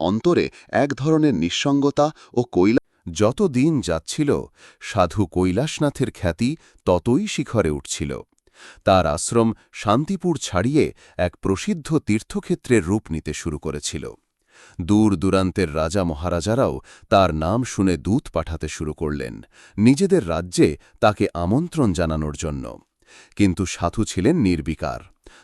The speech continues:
তার কাছে রাজা প্রজা সকলেই সমান। তিনি শান্তিপুরের সেই বটবৃক্ষতলের ছোট্ট কুটির ছেড়ে কোথাও যেতে রাজি হলেন না।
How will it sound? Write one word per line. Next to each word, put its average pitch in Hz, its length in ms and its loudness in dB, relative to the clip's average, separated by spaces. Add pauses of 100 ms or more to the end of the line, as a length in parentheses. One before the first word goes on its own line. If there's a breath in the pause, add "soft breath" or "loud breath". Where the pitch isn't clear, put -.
তার 95 240 6
কাছে 90 300 -2
রাজা 80 400 0
প্রজা 87 340 -2 (280 soft breath)
সকলেই 92 600 2
সমান। 67 440 -6 (580 loud breath)
তিনি 147 220 8
শান্তিপুরের 156 720 0
সেই 117 280 0
বটবৃক্ষতলের 92 1000 0 (280 soft breath)
ছোট্ট - 380 -6
কুটির 95 440 0
ছেড়ে 139 340 0 (360 soft breath)
কোথাও 107 400 0
যেতে 160 260 -2
রাজি 90 260 0
হলেন 78 300 -4
না। 69 180 -8